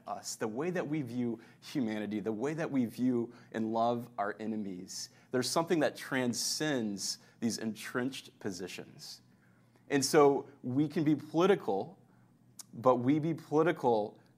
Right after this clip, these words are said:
in a way that is shaped by what Jesus has called us to do,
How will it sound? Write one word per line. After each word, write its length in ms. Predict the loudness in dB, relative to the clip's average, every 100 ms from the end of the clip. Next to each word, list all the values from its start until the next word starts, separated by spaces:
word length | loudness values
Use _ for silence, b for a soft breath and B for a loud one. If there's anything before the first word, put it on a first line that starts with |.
| -2
in 80 |
a 60 | 0
way 200 | 2 2
that 120 | 2
is 100 | -2
shaped 560 | -6 -6 -6 -6 -8 -18 -14 0
by 200 | 0 2
what 200 | -2 -4
Jesus 540 | -4 -2 0 -2 -4
has 180 | -10 -14
called 360 | -12 -6 -4
us 160 | -4 -6
to 160 | -10 -8
do, 340 | -6 -8 -10